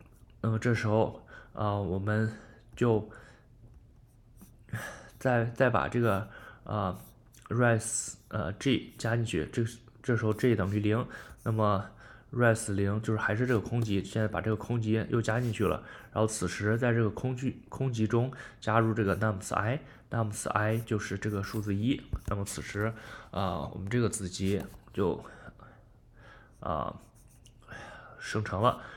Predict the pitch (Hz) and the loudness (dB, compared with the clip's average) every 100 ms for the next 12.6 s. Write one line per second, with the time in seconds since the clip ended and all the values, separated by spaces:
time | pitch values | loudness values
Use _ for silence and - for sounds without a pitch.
0 | - - 104 107 127 107 107 - 120 104 | -10 -2 2 4 8 8 6 2 2 4
1 | 104 107 117 - - - - - - - | 6 4 2 -6 -20 -20 -20 -16 -8 2
2 | 135 110 98 104 - 98 95 101 107 107 | 6 6 4 0 -2 -2 0 0 -2 -2
3 | 107 107 98 - - 101 104 - 95 - | 0 0 -2 -12 -10 -6 -6 -4 -4 0
4 | 104 117 - - - 104 98 85 - - | 0 0 -4 -18 -10 -2 0 -2 -4 -6
5 | - 110 98 90 85 85 92 120 101 - | 0 0 0 -2 -2 0 2 4 4 0
6 | - - - 110 107 98 85 - 113 123 | -10 -20 -10 -4 -2 -2 -4 0 0 2
7 | 107 - - - 113 104 107 110 - 98 | 0 -2 -8 -6 -4 -2 2 2 2 -2
8 | 95 123 110 113 - - - 98 95 127 | -2 0 0 0 -2 -4 -2 -2 -2 -4
9 | - - - - 110 101 - 113 107 123 | -6 -16 -6 0 2 2 0 0 0 -2
10 | - - - - - 110 87 92 113 107 | -8 -20 -20 -8 0 2 2 0 -2 0
11 | 92 - - - - - - 110 113 107 | 0 -2 -8 -12 -16 -14 0 2 2 0
12 | 98 - 113 104 135 | -2 -4 0 6 6